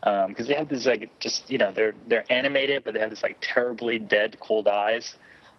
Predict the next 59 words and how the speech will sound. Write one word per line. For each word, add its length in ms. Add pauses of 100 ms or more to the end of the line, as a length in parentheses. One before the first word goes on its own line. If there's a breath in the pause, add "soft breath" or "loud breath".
(140)
Um, 480 (140)
<laughs> 140
so 240
I 60
kind 260
of 60
fantasized, 840
always 280
fantasized 460
about, 440
like, 200 (400 loud breath)
you 80
know, 140
it 160
just 160
coming 240
to 80
life 320
and 100
just 180 (200)
destroying, 680
uh, 420 (360 loud breath)
you 60
know, 60
just 180
terrorizing 460
children. 400 (640 loud breath)
Um, 440 (420)
so 280
yeah, 200
that 120
was 120
definitely 320
kind 180
of 80
like 180
a, 420
a 60
strange 460
moment 320
on 160
set 260
where, 320
where 320
everything 440
was 140
in 120
place 440
and, 160
you 80
know, 120
it 20
was 140
a 40
very 220
low 160
budget 300
video, 340
but 240